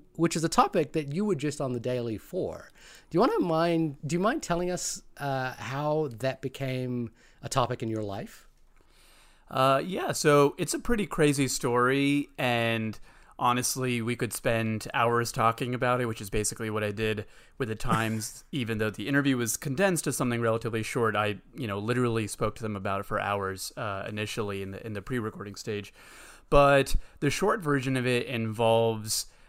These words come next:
Speaker 2: uh, basically this bizarre series of online interactions I got into, uh, that kind of started in response to,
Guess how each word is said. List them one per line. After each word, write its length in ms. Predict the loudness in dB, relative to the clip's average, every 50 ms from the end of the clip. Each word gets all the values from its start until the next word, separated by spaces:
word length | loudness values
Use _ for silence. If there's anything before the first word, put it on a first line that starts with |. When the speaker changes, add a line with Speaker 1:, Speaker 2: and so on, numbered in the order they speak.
| -8
Speaker 2:
uh, 540 | -2 0 2 4 4 4 4 4 4 4 2 0 0 0
basically 800 | 0 0 0 0 -4 -4 -2 0 2 4 4 4 4 2 2
this 180 | 0 -2 -2 -4
bizarre 640 | 0 2 2 2 2 2 2 4 6 6 4 4 2
series 460 | 0 0 0 0 0 0 0 0 -2
of 160 | -2 -4 -4 -6 -6
online 400 | -4 -2 -2 -2 0 -2 -2 -2
interactions 640 | -2 0 0 0 0 -2 -2 -4 -6 -6 -4 -4
I 80 | -4 -2
got 240 | -2 0 0 0
into, 720 | 0 -2 -4 -4 -6 -6 -4 -4 -2 -2 -2 -2 -4 -4 -6 -10 -14 -20 -20 -20 -20 _ -12 -6
uh, 400 | -2 0 2 4 4 4 2 2
that 240 | 0 0 -2 -2 -2
kind 200 | -2 0 0 2
of 200 | 2 0 -2 -4 -6 -6
started 540 | -4 -2 2 4 4 4 6 4 4 2 0
in 260 | -2 -4 -4 -2 -2
response 760 | -2 -2 -2 -2 -2 -4 -2 -2 -2 -2 -2 -4 -6 -8 -10 -6 -4
to, 680 | -2 -2 -2 -2 -2 -4 -4 -4 -4 -4 -4 -6 -6